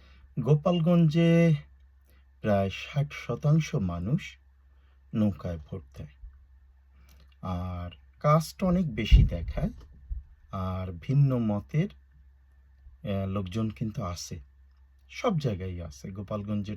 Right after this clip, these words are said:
তিনটা আসন, তিনটা আসনেই বিএনপি আছে, জামাত শিবির আছে,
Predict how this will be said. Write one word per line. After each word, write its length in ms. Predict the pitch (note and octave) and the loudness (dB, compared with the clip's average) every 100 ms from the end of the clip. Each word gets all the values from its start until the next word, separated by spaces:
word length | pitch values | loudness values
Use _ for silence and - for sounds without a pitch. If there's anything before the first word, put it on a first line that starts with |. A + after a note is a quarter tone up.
| - | -10
তিনটা 320 | A#2 A2 A2 | -8 -8 -8
আসন, 360 | G2 - G#3+ B3 - - _ - - - - | -8 -8 -6 -8 -10 -20 _ -20 -20 -16 0
তিনটা 300 | C#3 C3 B2+ | 0 0 -4
আসনেই 500 | A2 - A2+ G#2 G2+ | -4 -6 -4 -2 -4
বিএনপি 520 | G2 G2 F2 - F#2 | -4 -4 -4 -6 -6
আছে, 580 | F2 - - F#2 F2 F2+ - _ _ _ _ _ - | -6 -10 -10 -10 -10 -12 -18 _ _ _ _ _ -10
জামাত 340 | F#2 F2+ F2 - | -6 -4 -6 -8
শিবির 440 | - F2+ G#2 G2 | -10 -6 -4 -4
আছে, 520 | E2 - - E2+ F#2 | -6 -10 -12 -12 -12